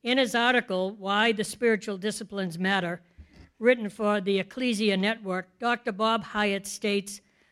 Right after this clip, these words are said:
"While acknowledging no community is perfectly mature, I often think that the reason more communities are not more spiritually mature is because their leaders are n-,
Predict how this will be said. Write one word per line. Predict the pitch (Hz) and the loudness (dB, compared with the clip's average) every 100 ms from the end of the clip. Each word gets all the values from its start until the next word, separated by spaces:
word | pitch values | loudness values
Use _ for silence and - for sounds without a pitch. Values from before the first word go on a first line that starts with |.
| _ _ | _ _
"While | 220 226 | 0 4
acknowledging | 233 220 254 277 269 247 233 | 4 4 4 4 4 2 4
no | 220 277 | 6 6
community | 269 254 240 226 220 208 196 | 6 2 2 4 4 2 0
is | - | -2
perfectly | - 247 214 220 208 196 | -2 -2 -2 -6 -4 -2
mature, | 185 175 - 220 170 170 - _ _ _ _ - | -2 -6 -2 -2 -2 -6 -16 _ _ _ _ -4
I | 202 | 4
often | 262 269 269 226 | 4 4 0 -4
think | 226 220 208 | 0 0 0
that | 214 - | -4 -4
the | 202 | -2
reason | 240 254 214 214 | 0 0 0 0
more | 196 226 | 2 2
communities | 226 220 214 220 220 202 196 185 | 2 2 4 4 4 2 0 0
are | 180 | 0
not | 208 254 262 | 0 0 0
more | 202 190 | -2 -2
spiritually | 185 - 202 185 - 175 | -4 -4 -2 -2 -6 -6
mature | 170 165 - 185 180 214 - _ _ - | -6 -8 -8 -4 -4 -4 -8 _ _ -4
is | 214 196 | -4 0
because | 214 214 233 233 208 | -2 0 2 2 2
their | 220 220 | 2 2
leaders | 208 285 254 185 151 - | 2 2 4 2 0 -8
are | 175 | -6
n-, | 175 185 | -4 -4